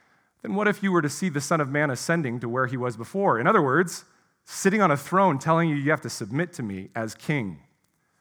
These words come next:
It is the Spirit who gives life. The flesh is no help at all. The words that I have spoken to you are spirit and life. But there are some of you who do not believe, for Jesus knew from the beginning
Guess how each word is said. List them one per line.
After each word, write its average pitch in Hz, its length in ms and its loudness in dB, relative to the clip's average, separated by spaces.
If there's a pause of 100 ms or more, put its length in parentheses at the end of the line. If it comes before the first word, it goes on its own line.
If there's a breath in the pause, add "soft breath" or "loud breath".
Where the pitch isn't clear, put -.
(420)
It 170 80 0
is 196 100 -2
the 240 80 0
Spirit 208 420 0
who 160 80 2
gives 123 260 -4
life. 101 300 -2
The 139 80 -6
flesh 208 420 -2
is 151 200 -6
no 170 160 0
help 156 240 0
at 135 80 2
all. 135 300 2
The 120 120 -4
words 165 380 2
that 139 100 -2
I 139 100 4
have 135 120 0
spoken 156 400 -6
to 135 60 -8
you 151 200 -4
are 117 160 -6
spirit 123 400 -6
and 135 140 -6
life. 156 380 -4 (400 soft breath)
But 139 120 -6
there 190 140 0
are 196 140 6
some 220 280 -2
of 170 120 -2
you 147 160 0
who 226 240 -2
do 185 200 -2
not 170 300 2
believe, 127 520 -2
for - 160 -10
Jesus 147 440 -4
knew 185 180 0
from 143 160 -10
the 123 60 -6
beginning 117 540 -4